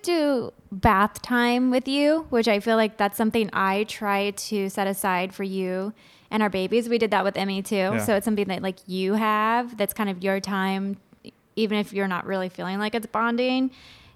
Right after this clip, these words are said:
Speaker 1: It is kind of, um, not like a tradition, but,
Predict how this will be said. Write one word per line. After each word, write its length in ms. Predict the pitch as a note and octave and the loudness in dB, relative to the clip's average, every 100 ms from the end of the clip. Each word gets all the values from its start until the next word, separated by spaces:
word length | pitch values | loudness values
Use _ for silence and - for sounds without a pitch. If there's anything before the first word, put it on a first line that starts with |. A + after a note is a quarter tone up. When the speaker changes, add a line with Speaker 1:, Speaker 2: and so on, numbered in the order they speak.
| - | -4
Speaker 1:
It 200 | G#3 - | -2 0
is 260 | G#3 F#3+ | -2 -2
kind 240 | - G3 G3+ | -6 -4 -2
of, 240 | G3 F#3+ | -2 -2
um, 640 | F#3 F#3 F3+ F3+ F3+ F#3 F#3 _ _ _ | -2 0 0 -2 -6 -10 -12 _ _ _
not 100 | A3+ A#3 | -6 -2
like 140 | A3+ | -2
a 40 | |
tradition, 460 | A3 G#3+ G3+ G#3 G3 | -2 -2 -2 -2 -4
but, 160 | F#3 | -6